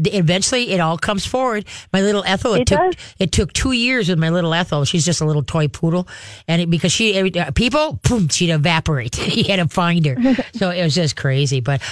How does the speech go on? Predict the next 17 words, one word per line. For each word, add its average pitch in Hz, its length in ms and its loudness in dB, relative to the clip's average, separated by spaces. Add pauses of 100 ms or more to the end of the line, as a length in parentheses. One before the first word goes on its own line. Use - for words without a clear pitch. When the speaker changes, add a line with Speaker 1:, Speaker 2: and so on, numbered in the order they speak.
Speaker 1:
okay, 240 140 2
once 226 200 2
again, 233 180 2
so 196 100 0
that's 175 160 2
Mi-, 175 160 2
Saturday, 220 540 2
May 190 240 2
eleventh. 196 480 2 (260)
And 160 60 2
what 190 100 0
was 208 80 0
the 196 80 0
time? 202 300 2
Nine 170 180 4
to 175 80 2
noon? 208 300 0